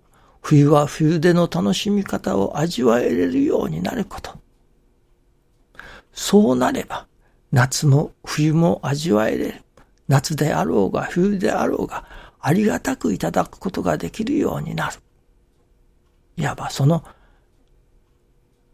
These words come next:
甘いものは甘いものの味わいを、辛いものは辛いものの味わいを味わえれる私どもに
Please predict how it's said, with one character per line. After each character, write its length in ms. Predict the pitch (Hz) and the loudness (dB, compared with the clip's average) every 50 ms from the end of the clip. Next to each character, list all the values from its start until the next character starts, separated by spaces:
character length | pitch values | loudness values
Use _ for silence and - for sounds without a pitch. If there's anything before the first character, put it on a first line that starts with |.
| _ _ _ _ _ _ _ _ _ _ - | _ _ _ _ _ _ _ _ _ _ 0
甘 300 | 131 139 147 131 135 135 | 2 2 4 2 2 0
い 100 | 143 151 | 0 0
も 140 | 139 139 160 | 0 0 2
の 180 | 180 175 165 | 2 2 0
は 180 | 160 - - - - | 0 -2 -4 -6 -6
甘 360 | - 139 139 139 143 156 170 | -2 0 0 2 2 2 2
い 60 | 170 | 0
も 160 | 170 170 180 | 0 0 0
の 140 | 185 196 196 | 0 0 2
の 180 | 190 - - - | 0 0 0 -2
味 260 | 165 170 - - - | -2 -4 -6 -6 -4
わ 160 | - - - | -4 -4 -6
い 60 | - - - | -8 -16 -20
を、 80 | - - _ _ _ _ _ _ _ _ _ _ | -20 -20 _ _ _ _ _ _ _ _ _ _
辛 340 | - - 151 165 165 165 170 | -4 0 2 2 2 2 2
い 60 | 175 | 2
も 180 | 175 165 170 185 | 2 2 4 4
の 140 | 202 208 202 | 4 4 2
は 180 | 190 185 165 - | 2 0 -2 -4
辛 300 | - 151 170 180 202 214 | -4 0 2 2 2 2
い 40 | |
も 140 | 214 214 208 208 | 0 0 0 2
の 120 | 208 208 | 2 4
の 160 | 208 208 - | 2 2 2
味 280 | 180 185 190 220 233 285 | 0 0 -2 -2 -2 -2
わ 160 | 277 - - | 0 0 0
い 80 | 190 160 | -2 -4
を 200 | - - - - _ _ _ _ _ _ | -6 -8 -10 -12 _ _ _ _ _ _
味 380 | - - 147 175 175 - 233 311 | -4 -2 -2 0 0 -2 -2 0
わ 220 | 247 233 - 131 | 2 2 2 2
え 180 | 127 - - - | 0 -2 -2 0
れ 160 | 196 220 262 | 0 2 2
る 360 | 262 294 277 - - - - - _ _ _ _ _ _ - | 2 0 -2 -2 -4 -8 -10 -12 _ _ _ _ _ _ -6
私 560 | 160 135 131 165 165 - - - - - 170 | -4 -2 -2 -2 -4 -4 -6 -8 -8 -6 -4
ど 120 | 170 156 | -4 -4
も 140 | 127 117 127 | -4 -4 -6
に 220 | 139 135 131 - | -6 -8 -8 -10